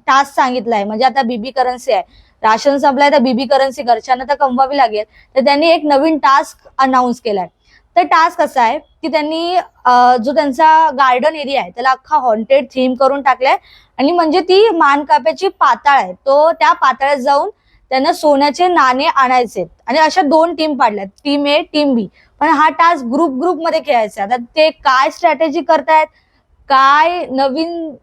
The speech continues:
रचतायत ते बघायला मजा येईल. म्हणजे आजचा जो एपिसोड आहे ना, तो बघायला मी एक्सायटेड आहे, कारण हा टास्क खूपच चांगला आहे आणि खूप असा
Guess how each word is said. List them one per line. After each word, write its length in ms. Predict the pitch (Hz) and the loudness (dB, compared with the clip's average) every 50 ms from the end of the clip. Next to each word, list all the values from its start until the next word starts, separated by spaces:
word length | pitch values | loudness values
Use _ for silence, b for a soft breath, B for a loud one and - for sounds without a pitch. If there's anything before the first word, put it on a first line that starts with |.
| _ _ _ _ - | _ _ _ _ -2
रचतायत 580 | 254 269 277 269 269 - - - 339 330 330 - | 2 2 2 2 0 -4 -4 0 2 2 2 0
ते 300 | 330 - 339 339 370 370 | -2 -4 -2 -2 0 2
बघायला 380 | 349 349 330 320 311 302 294 | 2 2 2 2 2 2 2
मजा 300 | 277 269 247 196 233 220 | 0 0 -2 -2 -4 -6
येईल. 120 | 202 202 220 | -6 -6 -6
म्हणजे 200 | 247 247 254 311 | -8 -4 -2 -2
आजचा 560 | 330 - - - 254 262 247 - - 339 349 | -2 -2 0 0 0 0 -2 -2 -2 -2 0
जो 120 | 320 392 | 2 2
एपिसोड 440 | 370 349 269 311 349 - - 349 339 | 2 2 0 -2 -4 0 2 2 2
आहे 100 | 330 311 | 2 2
ना, 140 | 285 277 277 - - _ _ _ _ _ _ _ _ - | 2 2 2 2 0 _ _ _ _ _ _ _ _ 0
तो 140 | 370 403 381 | 0 2 2
बघायला 300 | 392 359 339 330 330 320 | 2 2 2 2 0 0
मी 120 | 320 330 | 0 0
एक्सायटेड 480 | 294 247 233 - 262 247 233 233 233 220 | 0 0 -2 -2 -2 -2 0 0 -2 -2
आहे, 100 | 220 214 | -2 -2
कारण 320 | 240 254 277 302 320 294 254 _ - | -2 -2 -2 -2 -6 -8 -12 _ -6
हा 140 | 254 294 339 | -2 -2 -2
टास्क 400 | 311 - 370 349 349 359 - - | 0 2 2 2 2 0 -2 -8
खूपच 520 | - - 349 277 - - 403 403 392 - - | -6 -4 -4 -4 -2 -4 -4 -4 -6 -4 -2
चांगला 340 | 370 320 302 277 294 330 | 0 0 0 0 0 2
आहे 100 | 330 320 | 2 2
आणि 120 | 311 330 320 - | 0 -2 -6 -4
खूप 200 | - 330 311 311 | -4 -4 -2 -2
असा 260 | 311 302 - 330 320 | -2 0 2 0 0